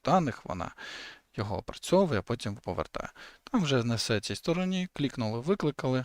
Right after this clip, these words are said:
опрацювала, повернула результат набагато швидше.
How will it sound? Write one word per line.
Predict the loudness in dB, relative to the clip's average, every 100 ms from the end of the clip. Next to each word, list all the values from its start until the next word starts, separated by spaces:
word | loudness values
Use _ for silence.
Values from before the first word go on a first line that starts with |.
| -4
опрацювала, | -4 -2 -2 0 2 2 0
повернула | 0 0 2 0 0 0 -6 _ _
результат | 2 2 2 -2 -4 -6 _
набагато | -2 0 -2 -4 -6
швидше. | -8 -6 -6 -6